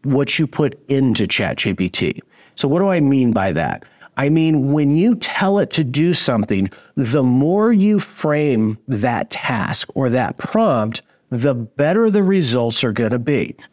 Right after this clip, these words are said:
So if I take just a basic listing, you know, three bedroom, two bath, uh, two thousand square foot home, five hundred thousand dollars in a certain community, certain city, so on and so forth,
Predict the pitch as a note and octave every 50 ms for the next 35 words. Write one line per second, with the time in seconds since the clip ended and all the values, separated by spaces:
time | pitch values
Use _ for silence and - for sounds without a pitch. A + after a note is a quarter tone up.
0 | _ _ - B3 - - - - F#3 F3 F3 F3 F#3 F#3+ F3 C3 F#3 G3+ B3 B3+
1 | - A#3+ B3+ G3+ D#3 E3 D3 - F3+ D3+ A2+ A#2+ C3+ C3 C#3+ D3 - - D3+ B2+
2 | - A#2 A2 G2+ - - - G2 F2+ - G2+ G#2 B2+ A#2+ A#2+ A2 A2+ - F#3+ G3+
3 | F#3+ F3+ E3+ E3 E3+ E3 D3+ - - E3+ F3+ E3+ D#3 D3 C#3+ D3 C#3+ C#3+ C#3+ C3+
4 | - - - C3+ C3 C3 B2+ A2+ E3 E3+ D#3 E3+ D#3+ C3 D3 C#3 - - E3 C#3+
5 | - - D3+ C3+ C3 C#3 C#3 C#3 C#3 C#3 C3 C3 B2+ - - D#3 D3+ B2+ D#3+ D#3
6 | D#3 C3+ C3 C3+ C3+ C3+ B2+ A#2+ C#3+ A#2+ B2 A#2+ A#2+ A#2+ A#2+ A#2+ A#2 A#2 G#2+ A#2+
7 | A2+ A2+ A2+ - - - D3 C#3+ - C#3+ C#3+ - - D3 C3 B2+ B2+ C3 B2+ B2+
8 | B2+ B2+ B2+ B2+ - - C3 B2 F2+ A#2+ A2+ - - B2+ A#2+ A#2 B2 A#2 - -
9 | C3 A#2+ A#2 A2+ A2 A2 - - G3+ F#3 D#3 - B2 A#2+ A#2